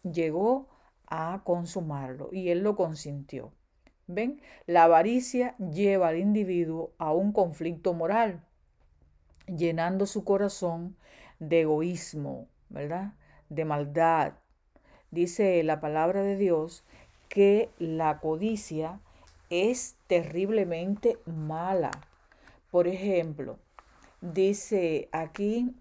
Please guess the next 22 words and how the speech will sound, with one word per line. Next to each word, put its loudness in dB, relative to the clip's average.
en 0
Lucas -6
doce 0
quince, -8
Jesús -2
les -2
dijo: -8
"Mirad, 2
guardaos 2
de 2
toda 2
avaricia, -2
porque 2
la 0
vida 0
del 0
hombre 0
no -2
consiste -2
en -4
la -4
abundancia -4